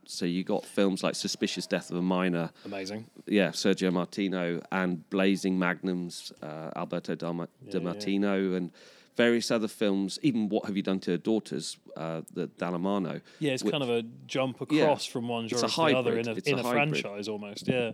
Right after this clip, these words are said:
Speaker 1: Exactly, exactly. So, yeah, that, that, that's the kind of way that particular subgenre kind of came to an end.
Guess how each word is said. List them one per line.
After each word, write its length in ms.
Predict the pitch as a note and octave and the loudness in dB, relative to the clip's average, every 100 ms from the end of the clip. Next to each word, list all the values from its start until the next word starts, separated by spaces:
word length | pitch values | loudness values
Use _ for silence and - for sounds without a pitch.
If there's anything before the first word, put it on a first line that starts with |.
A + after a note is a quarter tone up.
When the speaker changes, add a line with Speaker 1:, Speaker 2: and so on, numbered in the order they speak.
| - | -4
Speaker 1:
Exactly, 600 | G2 C3 B2+ - - D2 | 0 2 2 0 -6 -4
exactly. 640 | - A2+ - - D#2+ G#1+ - _ - | 0 -2 -2 -6 -8 -10 -20 _ -2
So, 240 | - B2+ | 4 6
yeah, 540 | A#2 A2+ G#2 D3+ G2+ | 8 6 6 6 6
that, 280 | E2+ G2+ - | 4 2 0
that, 180 | - - - | -10 -10 -16
that's 440 | - - G#2+ - - | -8 0 2 0 -4
the 160 | G#2 - | -8 -6
kind 180 | - G#2+ | 0 4
of 120 | G#2 | 4
way 300 | F#2 A2 G#2+ | 4 4 6
that 300 | G2+ G#2 - _ _ - - - _ _ _ - | 6 2 0 _ _ -18 -18 -18 _ _ _ -20
particular 460 | - - F#2+ - G2 | -10 -4 -4 -2 -2
subgenre 680 | - G#2+ F#2 F#2+ F#2 F2+ F2+ | 0 -2 0 0 0 -2 -2
kind 220 | - F2+ | -2 0
of 100 | F2 - _ - | -2 -6 _ -10
came 240 | F#2 F2+ F2 | -2 -2 -2
to 140 | - | -2
an 80 | F#2 | -2
end. 400 | G2 - - | -2 -4 -10